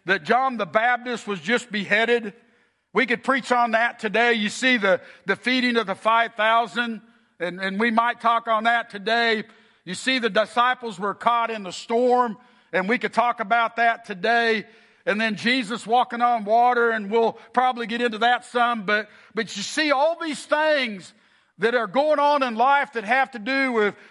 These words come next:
with, with, with life and death and everything in between taking place. And Jesus says, "Do not be afraid. I'm the Son of God." Not Kent,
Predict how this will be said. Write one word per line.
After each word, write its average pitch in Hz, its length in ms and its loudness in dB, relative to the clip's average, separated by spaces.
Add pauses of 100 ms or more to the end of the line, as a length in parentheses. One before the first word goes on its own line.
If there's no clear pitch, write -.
(100)
with, 208 340 -2
with, 208 240 -2 (320)
with 170 160 -4
life 247 440 0
and 190 180 -8
death 254 340 -2
and 220 140 -4
everything 247 480 0
in 240 180 0
between 233 720 -2 (380)
taking 254 360 -2
place. 262 600 0 (240)
And 208 120 0
Jesus 226 440 -2
says, 220 420 -4
"Do 254 180 -6
not 202 320 -6
be 185 120 -10
afraid. 214 480 -14 (1800)
I'm 208 120 -6
the 269 60 -12
Son 156 240 -8
of 170 80 -16
God." 233 320 -16 (1500)
Not 233 180 -2
Kent, 294 320 -2